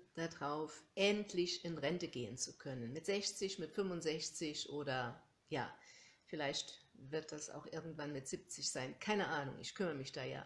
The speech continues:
wenig drum, aber ich krieg das durch solche Dinge natürlich immer mal wieder mit. Und das Interessante dabei ist einfach,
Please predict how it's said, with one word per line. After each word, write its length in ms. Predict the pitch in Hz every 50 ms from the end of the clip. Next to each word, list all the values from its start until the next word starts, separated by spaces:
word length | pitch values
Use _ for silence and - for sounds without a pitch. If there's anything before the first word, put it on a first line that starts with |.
| - -
wenig 440 | 165 165 190 208 190 156 147 - -
drum, 300 | - - 143 151 156 -
aber 240 | - 143 147 -
ich 120 | - - -
krieg 200 | - - 170 -
das 260 | - 160 160 - - - - - - - - - -
durch 160 | 170 160 -
solche 500 | - 143 151 156 - - 160 156 135 - - - - - -
Dinge 280 | - 135 170 165 165 151
natürlich 480 | 147 143 131 - - 160 135 120 - -
immer 220 | - 147 143 139
mal 200 | 135 131 131 117
wieder 200 | 127 - 127 123
mit. 340 | 113 104 101 - - - - _ _ _ _ _ _ _ _ - - - - _ _ _ _ _ _ _
Und 400 | - 190 190 185 190 - - - - _ _ _ _ _ _ _ _ _ _ _ _ _ _ _ _ _ _ _ _ _ _ _ _ _ _ _ _ _ _ _ _ _ _ _ _ _
das 440 | - 180 170 170 - - - - - -
Interessante 580 | 226 226 - 269 240 - 208 214 294 311 277
dabei 420 | - - 143 147 - - 131 131 -
ist 240 | - 147 - -
einfach, 640 | - 147 143 143 151 160 - 202 202 233 - - -